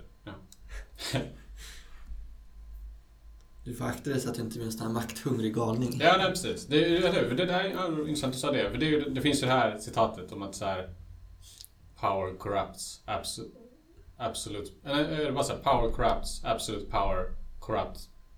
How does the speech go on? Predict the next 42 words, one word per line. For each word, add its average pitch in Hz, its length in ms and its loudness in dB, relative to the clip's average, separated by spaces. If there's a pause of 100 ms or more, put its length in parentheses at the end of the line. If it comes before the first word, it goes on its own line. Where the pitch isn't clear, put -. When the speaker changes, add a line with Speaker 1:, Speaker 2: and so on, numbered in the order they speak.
(360)
Speaker 1:
absolutely. 107 680 -10 (340)
Nej, 87 100 -12 (240)
jag - 120 -12
tror 98 120 -10
jag 95 160 -10 (520)
förstörde 98 320 -10
det 95 60 -10
helt 95 160 -10
och 101 60 -8
hållet. 95 260 -14 (760)
Men, 104 480 -4 (1300)
ja. 127 340 -2 (140)
Speaker 2:
Men 127 140 2
att 120 100 0
när 127 80 2
man 120 120 4
har 113 60 0
fått 113 160 0
smaka 127 360 4
på 127 120 -2
makten, 120 380 0
då 113 60 4
Speaker 1:
Ja. - 40 10
Speaker 2:
vill 123 100 12
man 110 100 8
hålla 113 160 6
sig - 200 0
kvar. - 220 4
Speaker 1:
Mm. - 160 6
Speaker 2:
Vissa 127 260 4
vill, 113 200 2
då, 110 100 0
Speaker 1:
Precis. 131 280 6
Speaker 2:
då 123 160 6
kan 123 100 2
man 117 80 4
inte 107 180 0
släppa 120 320 0
den. 117 120 0
Speaker 1:
Mm, 175 460 4
precis. 143 320 0
Speaker 2:
Vissa. - 320 2